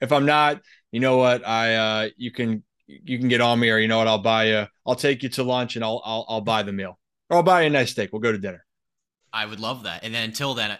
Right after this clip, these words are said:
Speaker 2: you know, we're just gonna tweet at Ryan Ripken anytime something bad happens.
Speaker 1: Please do. Please do. If I'm wrong or you don't like what I'm saying, have at it.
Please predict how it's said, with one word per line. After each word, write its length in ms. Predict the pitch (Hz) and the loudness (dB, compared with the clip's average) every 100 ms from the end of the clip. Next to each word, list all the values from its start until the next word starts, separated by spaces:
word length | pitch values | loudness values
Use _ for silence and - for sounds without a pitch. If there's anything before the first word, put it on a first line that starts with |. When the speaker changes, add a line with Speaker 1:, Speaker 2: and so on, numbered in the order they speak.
| - | -12
Speaker 2:
you 100 | 104 | -12
know, 220 | 95 110 | -12 -12
we're 60 | 110 | -10
just 140 | - | -10
gonna 120 | 107 | -10
tweet 280 | 101 131 110 | -10 -8 -6
at 160 | 104 107 | -6 -4
Ryan 240 | 107 101 | -8 -8
Ripken 300 | 101 - 95 | -12 -14 -12
anytime 320 | 95 95 95 | -12 -12 -14
something 220 | 95 95 87 | -14 -16 -12
bad 220 | 90 90 | -10 -10
happens. 380 | 80 - 113 _ _ _ | -14 -20 -20 _ _ _
Speaker 1:
Please 340 | 151 208 233 120 | 2 4 2 2
do. 360 | 135 127 95 - | 2 2 -2 -4
Please 260 | 170 185 131 | 2 2 2
do. 140 | 131 | 0
If 120 | 101 | 2
I'm 200 | 160 240 | 0 2
wrong 400 | 139 135 151 185 156 | 2 4 2 0 -4
or 120 | 113 | -4
you 160 | 113 | -2
don't 200 | 165 147 | -2 -2
like 240 | 123 139 131 | -2 -4 -4
what 80 | 120 | -8
I'm 140 | 135 | -8
saying, 400 | - 123 135 139 _ _ _ _ | -6 -4 -4 -8 _ _ _ _
have 260 | 131 175 123 | 2 4 4
at 220 | 131 120 | 4 2
it. 100 | 92 | 0